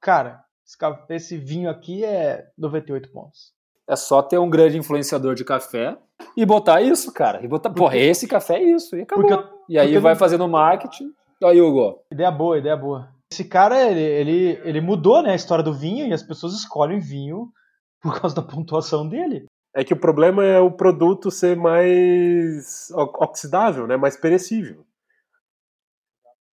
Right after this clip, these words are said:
Speaker 3: Você não tem garrafa que vai valorizando ou não. Então, tipo,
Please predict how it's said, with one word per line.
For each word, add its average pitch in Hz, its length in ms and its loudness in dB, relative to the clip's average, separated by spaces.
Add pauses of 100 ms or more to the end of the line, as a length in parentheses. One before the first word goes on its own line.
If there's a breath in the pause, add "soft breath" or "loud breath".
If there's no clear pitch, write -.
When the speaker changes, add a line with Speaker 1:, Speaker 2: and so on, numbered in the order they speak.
Speaker 3:
Você 127 140 0
não 135 160 -4
tem 180 240 2
garrafa 139 540 2
que - 120 -4
vai 139 160 4
valorizando 139 760 2
ou 131 80 -2
não. 127 300 -2
Então, 127 320 -6
tipo, 143 420 -10